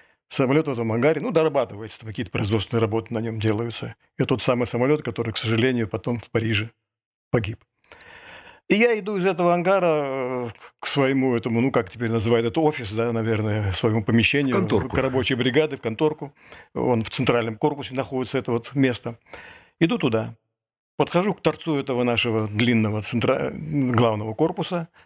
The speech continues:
Speaker 1: А в торце этого корпуса был сделан лифт на второй этаж специально для Андрея Николаевича, потому что он в последние годы очень плохо ходил, он был очень слаб, за ним всё время носили стульчик, и подниматься ему по лестнице на второй этаж было очень трудно. Вот для него сделали этот лифт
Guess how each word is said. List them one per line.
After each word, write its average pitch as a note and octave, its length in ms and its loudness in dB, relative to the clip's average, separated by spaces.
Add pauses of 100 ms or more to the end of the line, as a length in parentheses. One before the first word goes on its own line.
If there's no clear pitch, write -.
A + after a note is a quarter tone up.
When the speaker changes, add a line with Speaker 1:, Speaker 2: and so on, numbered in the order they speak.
(640)
Speaker 1:
А D3 60 4
в - 80 -2
торце E3+ 300 -2
этого E3 400 2
корпуса E3+ 400 0
был C#3 160 2
сделан D#3+ 260 4
лифт E3+ 320 0
на A2 80 -6
второй A#2 320 2
этаж F3 240 2
специально C#3 460 0
для B2 160 0
Андрея B2 260 0
Николаевича, A2+ 540 0
потому A2+ 280 -2
что C3+ 160 2
он C3+ 60 0
в - 40 -14
последние B2 420 0
годы A#2+ 240 0
очень C3 320 0
плохо A2+ 300 0
ходил, C#3 340 2
он A2 160 -2
был A#2 120 -2
очень A#2 220 2
слаб, D3 380 2 (400)
за C3 100 2
ним C3 140 0
всё C#3 140 -2
время C3 200 2
носили A#2+ 300 0
стульчик, D3+ 520 0 (440)
и C3 220 4
подниматься C#3 600 2
ему B2+ 140 -2
по C#3 80 2
лестнице C3+ 340 0
на A#2+ 80 0
второй B2 280 0
этаж B2 200 0
было A2 320 -2
очень A#2 300 0
трудно. C#3 300 2
Вот G#2 120 0
для A2 140 0
него A#2 200 4
сделали A2 480 2
этот A2+ 280 -4
лифт D#3+ 240 2